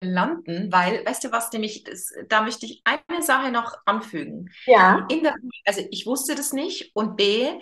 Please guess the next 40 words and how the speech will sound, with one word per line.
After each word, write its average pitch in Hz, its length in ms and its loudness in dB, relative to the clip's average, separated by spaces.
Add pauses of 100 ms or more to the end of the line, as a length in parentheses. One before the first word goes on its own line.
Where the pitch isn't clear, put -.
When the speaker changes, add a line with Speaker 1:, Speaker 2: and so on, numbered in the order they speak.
(440)
Speaker 1:
ähm, 214 400 2
du 254 100 2
hast 233 240 0
wirklich 247 460 -4
unfassbar 262 580 0
schöne 226 300 -2
Brüste, 196 580 -6 (380)
Punkt. - 440 -2 (280)
Und 226 160 2
ich 226 180 6
Speaker 2:
Ja. 202 60 -6
Speaker 1:
wusste 320 340 2
es - 140 -20
nicht, 254 320 -2
dass 190 120 -8
sie 226 80 -6
nicht - 220 -8
echt 196 260 -8
sind. - 300 -10
Und 190 260 -4
was - 300 4
ich - 180 -12
da 247 240 6
nur 302 220 -2
noch 359 160 -4
dazu 262 240 -4
sagen 226 300 -2
möchte, 185 240 -6
ist, - 240 -8 (180)
wenn 262 340 0
man 320 180 -2
so 285 160 -2
etwas 226 400 -8
macht, - 560 0 (580)
dann 202 200 0
ma-, 196 200 2
lass 214 240 2
es - 100 -8
gut 185 220 -12
machen. - 420 -8